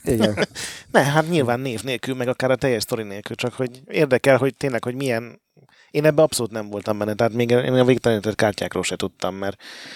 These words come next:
Speaker 2: én, én akkor rendes gimnazista voltam. <laughs>
Speaker 1: Hát, ö, volt, aki csak annyit mondott, hogy, ö, hogy nem beszél erről, meg hogy, ö,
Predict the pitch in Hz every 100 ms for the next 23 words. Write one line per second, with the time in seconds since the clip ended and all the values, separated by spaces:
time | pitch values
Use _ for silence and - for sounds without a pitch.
0 | - - _ 113 110 110 117 113 123 120
1 | 104 98 - 107 117 123 123 110 107 120
2 | 113 120 - - 135 269 - 269 - -
3 | - - - - - - - - _ -
4 | - _ 151 - 170 170 185 151 156 180
5 | 120 - 127 123 - - 117 120 107 117
6 | 127 131 - 117 117 110 110 110 110 -
7 | - - - 117 107 113 110 - 110 117
8 | 120 117 107 - 107 104 107